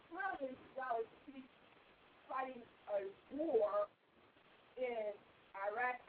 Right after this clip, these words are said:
Iran, Afghanistan, wherever the heck they decide to be at any given day. But we can't keep our families in homes. We can't keep our children fed. We can't keep insurance for our people. Makes no sense. So I hope people are really,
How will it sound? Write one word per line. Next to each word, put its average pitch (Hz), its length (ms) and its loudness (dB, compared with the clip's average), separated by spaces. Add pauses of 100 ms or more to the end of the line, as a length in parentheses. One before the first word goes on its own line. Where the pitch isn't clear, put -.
(140)
Iran, 240 380 -4 (100)
Afghanistan, 247 760 -6
wherever 262 320 0
the 277 120 -6
heck 254 160 -4
they 233 160 -6
decide 240 400 -4
to 226 40 -2 (120)
be 233 240 -2
at 202 160 2
any 226 240 -2
given 220 240 0
day. 196 320 -2
But 185 240 -2
we 262 240 -8
can't 247 320 -6
keep 285 240 -6
our 208 160 2 (240)
families 226 480 -6
in 220 160 -6 (240)
homes. 220 280 0 (240)
We 269 120 -8
can't 220 80 -14
keep - 240 -14
our 269 80 -4 (160)
children 226 320 -2 (160)
fed. 202 240 -4
We - 120 -18 (120)
can't 220 140 -4 (100)
keep - 80 -10
insurance - 720 -8 (560)
for - 240 4
our - 320 -4
people. - 400 -6 (960)
Makes 247 240 0 (320)
no 226 240 0 (160)
sense. 202 240 -2
So 226 80 0
I 247 80 4
hope 285 240 0
people 269 240 -2
are 196 80 0 (160)
really, 269 400 0